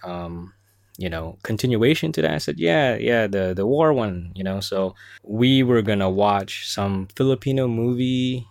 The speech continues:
I think with Sara Geronimo, I think. I don't remember, but so my wife and my sister-in-law ended up watching that, and we ended up watching War for the Planet of the Apes. And, um, and that one was,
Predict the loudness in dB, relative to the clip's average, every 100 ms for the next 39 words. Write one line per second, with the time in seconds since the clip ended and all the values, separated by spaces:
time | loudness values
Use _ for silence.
0 | -20 -10 -10 -4 -4 -4 -4 -4 -4 -4
1 | -2 -2 -2 -2 -4 -6 -8 -4 -2 -2
2 | -2 -2 -4 _ _ _ -18 -10 -8 -8
3 | -6 -4 0 0 0 -2 0 -2 -2 -2
4 | -2 -4 -20 -20 -20 -20 -4 0 4 6
5 | 6 6 2 -6 -4 0 0 0 -2 -2
6 | -2 0 2 2 2 2 0 0 2 0
7 | 0 0 2 4 2 -2 -4 0 0 2
8 | 0 0 -4 _ -6 -6 -6 -8 -10 -10
9 | -4 -2 -2 -6 -14 -16 -14 -14 -10 -10
10 | -10 -12 -18 -20 _ _ -20 -20 _ _
11 | -4 0 0 -2 -4 -4 -2 -4 -4 -6
12 | -10 _ _ -2 0 0 2 4 4 4
13 | 2 2 2 2 4 4 6 6 4 0